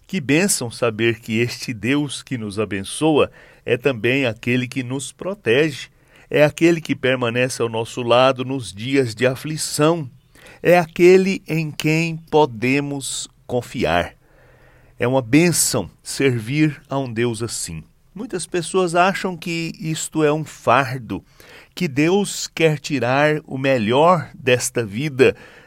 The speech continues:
de nossas mãos, mas é exatamente o contrário. Deus quer nos dar bênçãos verdadeiras, não apenas nesta vida, mas pela eternidade afora.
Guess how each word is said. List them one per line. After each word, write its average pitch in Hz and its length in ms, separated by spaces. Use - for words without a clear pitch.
de 117 180
nossas 123 460
mãos, 135 760
mas 131 340
é 139 100
exatamente 127 720
o 131 60
contrário. 120 720
Deus 156 460
quer 143 280
nos 131 260
dar 131 440
bênçãos 165 720
verdadeiras, 120 1040
não 214 440
apenas 156 600
nesta 143 800
vida, 113 460
mas 160 720
pela 147 260
eternidade 123 640
afora. 117 540